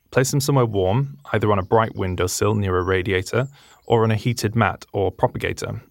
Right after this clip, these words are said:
until you see green shoots appear. Then transplant the strongest seedlings into individual nine centimetre pots when the first true leaves appear. Once they are a bit sturdier, and the roots have filled the pot, move them on again into bigger pots.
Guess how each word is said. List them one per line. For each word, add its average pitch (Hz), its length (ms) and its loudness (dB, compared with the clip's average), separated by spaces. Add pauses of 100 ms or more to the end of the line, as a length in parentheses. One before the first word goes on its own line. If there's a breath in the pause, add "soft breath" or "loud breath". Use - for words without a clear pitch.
(120)
until 110 260 0
you 104 100 0
see 101 180 -4
green 101 280 0
shoots - 340 -4
appear. 87 340 -4 (1120 soft breath)
Then 123 160 4
transplant 135 440 2
the 104 60 -4
strongest 139 420 2
seedlings 92 560 -2
into 104 280 -4
individual 98 720 0 (200 soft breath)
nine 101 200 2
centimetre 98 480 -4
pots - 460 -8
when 104 140 -6
the 92 80 -6
first - 440 -2
true - 220 -4
leaves 82 280 -6
appear. - 280 -8 (1300 soft breath)
Once 151 280 2
they 160 80 4
are 139 120 4
a 113 60 2
bit 101 160 -4
sturdier, 87 540 0 (460)
and 104 80 2
the 104 60 2
roots 107 240 0
have 107 80 -6
filled 113 260 2
the - 80 -6
pot, - 300 -4 (160)
move 135 200 2
them 135 120 2
on 120 100 4
again 104 240 0
into 95 240 -6
bigger 127 220 2
pots. - 400 -8